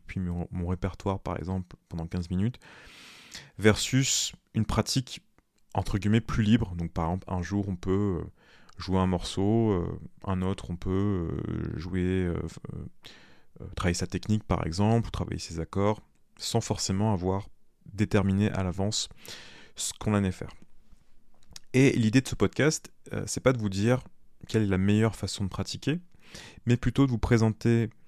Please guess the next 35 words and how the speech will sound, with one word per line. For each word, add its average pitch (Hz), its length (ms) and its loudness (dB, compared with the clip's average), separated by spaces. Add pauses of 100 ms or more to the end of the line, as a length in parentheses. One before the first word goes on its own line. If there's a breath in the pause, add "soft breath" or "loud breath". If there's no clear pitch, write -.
(420 soft breath)
les 117 260 4
avantages 113 840 6
et 117 100 2
les 110 200 0
inconvénients 107 540 0
de 90 120 -4
chaque, - 480 -2
euh, 82 320 -2
mode, 104 340 2
on 85 140 -4
pourrait - 180 -6
dire, 104 220 -2
hein, 90 120 -4
chaque - 280 -6
mode 92 240 -2
de 90 80 -2
pratique, - 520 -8 (680 loud breath)
et 113 80 4
surtout, 156 640 0 (520)
pourquoi 135 500 2 (440)
est-ce - 180 0
qu'on 117 140 4
est, 110 260 4
on 104 340 2
n'essaierait 110 380 4
pas - 300 0 (140)
de 98 100 -2
mélanger 110 640 2 (840 loud breath)
un 120 120 4
peu 135 180 6
des 120 100 8
deux, 117 220 6 (140)
un 101 100 2
peu, 120 340 8
euh, 107 160 6